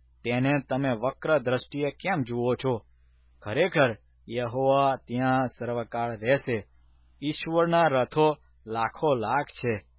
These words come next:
જેમ તે સિનાના પવિત્ર સ્થાનમાં છે, તેમ પ્રભુ તેઓમાં છે. તું ઉચ્ચ સ્થાનમાં ગયો છે.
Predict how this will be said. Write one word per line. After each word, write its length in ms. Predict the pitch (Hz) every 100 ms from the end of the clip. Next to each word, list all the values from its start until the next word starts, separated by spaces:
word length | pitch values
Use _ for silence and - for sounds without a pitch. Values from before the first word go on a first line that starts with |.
| _ _ _ -
જેમ 520 | 104 127 135 143 139
તે 300 | - 135 143
સિનાના 680 | 139 127 131 139 143 139 131
પવિત્ર 520 | - 123 139 - 135
સ્થાનમાં 540 | - - 120 131 147
છે, 240 | 147 165 175 - _ _ _ -
તેમ 240 | 120 139
પ્રભુ 460 | 131 120 107 127 156 - _ _ _ -
તેઓમાં 460 | 110 123 127 123
છે. 240 | 117 135 127 - _ _ _ _ _ -
તું 320 | 156 165 185 - -
ઉચ્ચ 200 | 165 -
સ્થાનમાં 560 | - - 156 160 165
ગયો 280 | 143 123 151
છે. 260 | 165 123